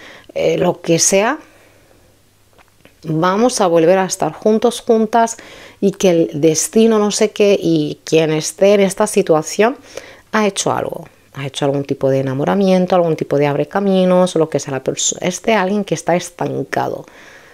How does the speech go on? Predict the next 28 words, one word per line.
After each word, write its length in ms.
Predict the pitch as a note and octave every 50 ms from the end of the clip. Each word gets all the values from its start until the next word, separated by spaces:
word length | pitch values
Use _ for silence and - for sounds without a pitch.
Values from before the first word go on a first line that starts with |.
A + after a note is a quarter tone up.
| - - _ _ _ -
¿vale? 340 | C#3 C#3+ C#3 C3+ E3 G3 - - - - - - - - _ _ - _
Eh, 600 | - D3+ D3+ D3 C#3+ C3+ C#3 C3+ C3+ C3 C3 C#3+ - - - - - - - - - -
y 80 | - -
sabemos 540 | - - D#3 D3 C#3 C#3+ C#3+ C3+ D3 E3 -
que 160 | _ - -
cómo, 280 | - - D#3 D#3+ D3 -
cómo 300 | - - F3+ F#3+ F#3+ F#3
terminan 420 | - D#3 D3 D3 C#3+ C#3 C#3 C3+
estas 260 | C3+ - - C#3+ C#3+
situaciones. 720 | - - - - C3+ C3 - - D3 D3 C#3 C#3+ C#3 - - - _ _ _ _ _ _ _ _ _ _ _ - - - - - - - - - - - _ _ -
Pues 120 | - -
cada 260 | _ - C#3 C3 B2+ B2+
uno 260 | B2+ C#3 D3+ E3 D#3+ - - _
por 220 | - C3+ B2 -
su 180 | - - - B2
lado. 260 | B2+ D3 F3 E3+ - _ _ _ _ _ - - _ _
Puede 340 | - C3+ C#3 C3 B2+ C3+ C#3+
que 100 | - F3
haya 240 | E3 D#3+ D#3 D3 C#3
una 220 | C#3 D3 D3 D3
reunión 960 | - - - D3+ D3 C#3+ - - _ - D#3+ D3+ D3 C#3 C3+ C3 B2+ C#3 D#3
por 180 | D#3 - D3 C#3
un 120 | C#3+ D3
rato, 280 | - - B2+ B2+ - C#3
pero 160 | - C#3 C3+
después 380 | C3 C3 - _ - C#3 D3 C#3+
ya 80 | C#3+ C3+
está. 340 | - - A3+ A3+ F#3+ C#3+